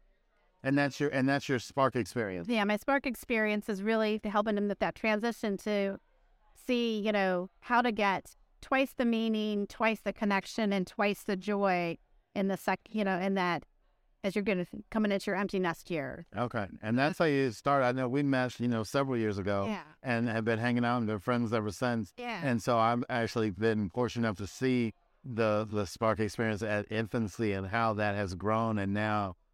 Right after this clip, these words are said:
Speaker 2: Mm.
Speaker 1: you've got that as, uh, as its own program. You, it's exploded to now you're doing full on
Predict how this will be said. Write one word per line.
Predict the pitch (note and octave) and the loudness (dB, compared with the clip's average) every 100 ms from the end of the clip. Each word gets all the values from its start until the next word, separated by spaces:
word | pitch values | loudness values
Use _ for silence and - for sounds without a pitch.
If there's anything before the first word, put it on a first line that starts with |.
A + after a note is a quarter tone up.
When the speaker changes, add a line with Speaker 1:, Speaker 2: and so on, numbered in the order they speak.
| - | -4
Speaker 2:
Mm. | G#3+ | 0
Speaker 1:
you've | F#3 F#2+ | 0 2
got | G2+ G2 | 2 2
that | F#2+ A2 A#2 | 2 2 2
as, | A2+ A2 F2 | 0 0 -4
uh, | G2+ G2+ - | -4 -4 -2
as | G2+ G2+ | -2 -2
its | F#2+ A#2+ | -2 0
own | A#2+ A#2+ | 2 2
program. | A#2+ A#2 A2+ | 2 2 0
You, | G2+ E2 | -2 -4
it's | A#2 F#2+ - _ _ - | -6 -6 -10 _ _ -6
exploded | A#2+ - B2 A#2+ A#2 A2 | -4 -2 2 4 4 0
to | A#2+ | 0
now | G#2+ A2 A2 | 2 2 2
you're | A2 G2 | 2 2
doing | A2 G#2 G#2 | 2 0 -2
full | F#2+ A#2+ A#2 | -4 -2 0
on | A2+ A#2 A#2 | 2 0 -2